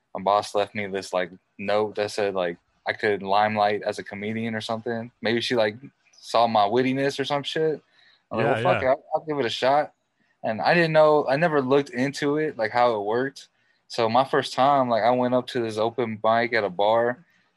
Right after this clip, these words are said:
Speaker 1: and I didn't write any jokes, bro. I thought people were just funny off the top. So I went up there just trying to be funny off top. Like, I thought for H B O, George Lopez just walked out and just talked some shit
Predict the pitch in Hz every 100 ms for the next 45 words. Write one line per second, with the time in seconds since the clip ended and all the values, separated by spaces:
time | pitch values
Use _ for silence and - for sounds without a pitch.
0 | _ 101 98 101 147 123 104 90 110 117
1 | 110 95 113 107 107 107 127 - 123 123
2 | 113 101 101 - 117 113 110 98 - 127
3 | 110 78 _ - 98 113 127 117 113 113
4 | 110 104 120 117 107 113 107 120 120 113
5 | 110 - 139 135 131 113 135 143 135 120
6 | - _ _ _ - 110 127 127 120 123
7 | 127 127 123 120 _ _ _ 120 123 120
8 | 127 135 117 117 113 120 123 127 131 120
9 | 101 _ 117 110 104 - 117 107 - 107
10 | - 165 123